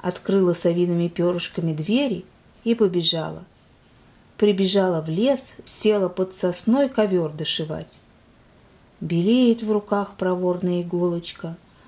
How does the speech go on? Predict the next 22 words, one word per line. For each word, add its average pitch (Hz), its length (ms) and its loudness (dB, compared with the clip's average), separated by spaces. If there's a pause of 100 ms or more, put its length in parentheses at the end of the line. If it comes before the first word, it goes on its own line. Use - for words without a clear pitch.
(140)
блестит, 175 720 -4
переливается 202 960 2
шёлковый 208 640 0
моточек 165 640 -4
ниток. 160 380 -4 (580)
Совсем 339 380 0
немножко 392 560 0
остаётся 165 580 -2
дошить 175 440 -2
Маше. 156 420 -8 (1080)
А 170 80 -8
Баба 170 260 0
Яга 165 320 -4
вскочила 247 600 -2
в 226 100 4
избушку, 175 600 -6 (420)
потянула 190 600 2
носом 254 420 0
в 196 40 -2
воздух 170 420 -2
и 220 60 0
кричит: 226 500 0